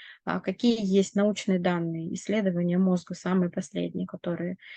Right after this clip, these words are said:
сегодня показывают, как именно метод работает, какое воздействие он оказывает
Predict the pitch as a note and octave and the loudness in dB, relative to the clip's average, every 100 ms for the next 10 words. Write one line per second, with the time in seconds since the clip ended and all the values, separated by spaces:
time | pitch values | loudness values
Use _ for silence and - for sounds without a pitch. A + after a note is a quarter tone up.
0 | - _ _ - - - G3 F#3+ F3+ - | -20 _ _ -14 -6 2 4 4 2 0
1 | F#3+ F#3+ F3+ F3 F3 - G#3 G3 - B3+ | 2 2 2 0 -4 0 4 4 2 2
2 | G3+ F3+ E3+ E3+ E3+ E3 F3+ F#3 E3+ F3 | 4 4 2 -4 -6 -6 -6 -6 -4 -4
3 | F3+ - - - F#3 F#3+ F3+ G3+ - G3+ | -4 -6 -6 -4 2 2 4 2 4 2
4 | F3 - F3 E3+ E3 F3 F3+ F3 E3+ E3 | 2 0 -4 -4 -6 -6 -4 -4 -6 -4
5 | E3+ | -6